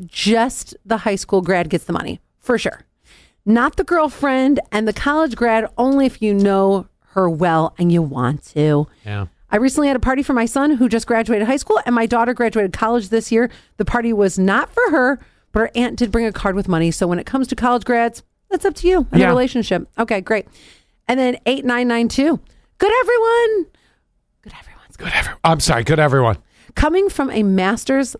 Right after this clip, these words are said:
Speaker 1: level college graduate, I did not have a graduation party after my associate's, bachelor's, or master's graduation, just the high school party. Although I agree, getting money after graduating graduate school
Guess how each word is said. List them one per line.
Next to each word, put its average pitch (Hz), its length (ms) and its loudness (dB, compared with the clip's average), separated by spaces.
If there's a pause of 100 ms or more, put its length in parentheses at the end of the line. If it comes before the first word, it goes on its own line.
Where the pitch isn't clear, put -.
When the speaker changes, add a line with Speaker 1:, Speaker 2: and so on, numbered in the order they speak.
Speaker 1:
level 196 400 0
college 190 400 -2
graduate, 156 460 -2 (520)
I 240 60 0
did 240 140 -2
not 247 160 0
have 262 100 -2
a 214 40 -8
graduation 196 540 0
party 190 280 0
after 170 200 -2
my 165 120 0
associate's, 254 760 -2 (300)
bachelor's, 262 540 0 (380)
or 349 300 4
master's 285 480 0
graduation, 202 720 0 (400)
just 254 380 0
the 240 80 0
high 233 160 -2
school 208 200 -2
party. 175 320 -4 (120)
Although 320 380 2
I 403 80 2
agree, 415 360 2
getting 262 220 4
money 277 340 0 (200)
after 233 260 -2
graduating 214 720 0
graduate 180 460 -2
school 254 600 0